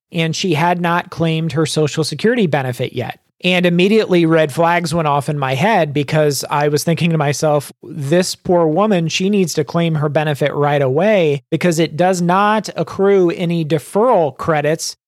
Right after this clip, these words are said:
after age seventy." So quite simply, it does you no good to wait past seventy to claim your Social Security benefit. So I just called this lady. Her name was Kathy. Had a very nice conversation with her,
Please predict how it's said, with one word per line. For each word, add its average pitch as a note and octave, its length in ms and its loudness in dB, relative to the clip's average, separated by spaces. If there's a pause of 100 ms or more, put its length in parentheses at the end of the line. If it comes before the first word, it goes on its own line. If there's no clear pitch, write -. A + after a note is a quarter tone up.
after F#3+ 420 0
age D#3+ 260 -2
seventy." D3+ 640 -4 (180)
So G#3 300 0
quite G3+ 360 -2
simply, G3+ 340 0
it D3+ 160 -2
does F#3 280 0
you F#3 160 2
no E3+ 400 2
good C#3+ 680 0 (200)
to F3 120 0
wait F3 440 2
past E3 340 -2
seventy D3 680 0 (120)
to - 140 -2
claim F3 340 0
your D#3+ 160 0
Social D#3 380 0
Security C#3+ 460 0
benefit. B2+ 520 -4 (120)
So F#3 200 2
I F3+ 160 2
just G#3 240 -2
called F3 300 0
this F#3+ 180 0
lady. F#3 300 2
Her D#3+ 180 0
name D#3 160 0
was C#3+ 140 0
Kathy. F3 640 0
Had D#3+ 200 0
a D3+ 80 0
very E3+ 260 2
nice D#3 420 -2
conversation E3+ 760 -2
with F3 160 0
her, F3+ 240 2